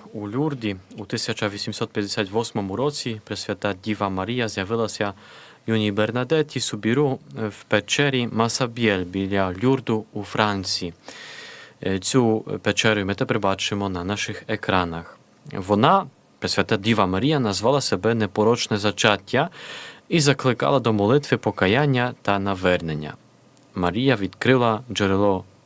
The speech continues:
води, через яке багато людей отримали зцілення тіла і душі. І сьогодні Люрд залишається цим місцем молитви надії та миру, місцем молитви, е, про здоров'я.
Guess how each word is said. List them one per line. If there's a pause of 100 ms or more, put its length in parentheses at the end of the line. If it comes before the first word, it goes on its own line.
води,
через
яке
багато
людей
отримали (380)
зцілення (380)
тіла
і
душі. (280)
І
сьогодні
Люрд (680)
залишається (280)
цим
місцем
молитви
надії
та
миру,
місцем
молитви, (460)
е,
про
здоров'я.